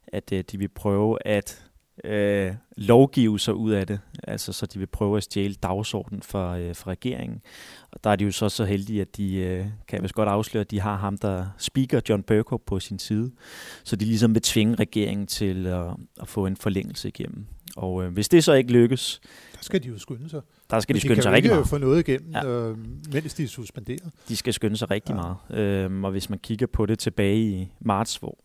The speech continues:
Speaker 1: april, hvor det jo lykkedes, jamen, der tog det fem, det man kalder sitting days, øh, at få igennem. Og dem er der altså ikke forfærdelig mange tilbage af, når,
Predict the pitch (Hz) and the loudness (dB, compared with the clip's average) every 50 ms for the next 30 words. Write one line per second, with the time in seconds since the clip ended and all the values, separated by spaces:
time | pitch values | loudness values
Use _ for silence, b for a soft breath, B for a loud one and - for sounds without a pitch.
0 | - - - - 120 117 - 107 104 101 98 98 95 92 95 101 113 117 - - | -20 -12 -6 -4 -4 -4 -2 -2 -2 0 0 -2 -2 -2 -2 -4 -4 -6 -10 -10
1 | 92 - 104 101 - - 127 117 117 110 - - 135 120 - - - - - - | -8 -6 -6 -6 -4 -4 -4 -2 -2 -4 -2 0 -2 -2 -2 -4 -20 -20 -14 -8
2 | - 104 101 107 98 - - 101 95 90 - - - - 131 120 147 135 113 - | -4 -4 -2 -4 -4 -2 -2 -2 -2 0 -2 0 0 0 0 0 0 -2 0 0
3 | 107 90 90 92 90 - - - B B B B B B B B B B B - | 0 0 0 -4 -8 -10 -14 -14 B B B B B B B B B B B -4
4 | - 98 98 95 92 90 92 90 90 90 87 - - 104 - - 113 98 92 - | 0 0 2 2 2 2 0 0 0 -2 -4 -4 -4 -6 -2 0 0 0 2 2
5 | - 101 92 104 104 98 101 - 113 117 135 135 113 98 98 101 104 107 113 - | 0 -2 -2 -2 -6 -6 -2 0 2 4 6 6 6 6 6 4 4 4 2 2
6 | - 131 - - 117 - - 123 113 104 104 113 - - 117 - - 104 107 120 | 0 0 4 4 4 4 4 2 2 2 0 0 -2 -4 -2 0 2 2 4 4
7 | 123 113 104 98 101 110 110 107 | 4 2 0 0 -2 -4 -4 -4